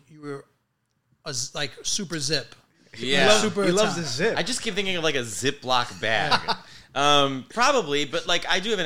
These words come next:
Speaker 2: I have a, I have a mix of, like, a Sicilian and Chicago accent when I speak Italian.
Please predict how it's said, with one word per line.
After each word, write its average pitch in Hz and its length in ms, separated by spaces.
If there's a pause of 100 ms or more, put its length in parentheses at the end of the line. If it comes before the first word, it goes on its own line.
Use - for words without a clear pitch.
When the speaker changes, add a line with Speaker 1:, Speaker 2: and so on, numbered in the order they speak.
(100)
Speaker 2:
I 143 100
have 147 200
a, 123 300
I 135 100
have 151 80
a 151 80
mix 170 400
of, 196 80
like, 156 180
a 135 160
Sicilian 139 600
and 123 80
Chicago 104 480
accent 92 380
when 87 100
I 85 60
speak - 220
Italian. 76 360